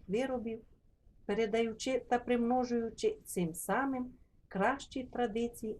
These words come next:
митців срібної землі. Участь у роботі гуртка допомагає учням розвивати їхні природні задатки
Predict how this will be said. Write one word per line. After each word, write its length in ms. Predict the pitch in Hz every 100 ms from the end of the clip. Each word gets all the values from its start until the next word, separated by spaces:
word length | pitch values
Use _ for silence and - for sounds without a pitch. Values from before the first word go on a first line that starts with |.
| -
митців 640 | 190 170 - - 190 214 - -
срібної 680 | - 175 165 175 175 170 -
землі. 480 | - 165 156 151 147 - - - - - _ _ _ _ _ _ - - _ -
Участь 480 | 302 330 - 285 -
у 120 | 254 269
роботі 460 | 285 285 294 285
гуртка 580 | 254 277 - - 220 -
допомагає 720 | 180 185 185 196 202 196 190
учням 500 | - 185 175 160 156 - - - - _ -
розвивати 600 | 240 233 262 294 302 294
їхні 540 | - 233 302 - 277
природні 560 | 269 226 214 254 254 262
задатки 760 | 254 226 240 208 - - 147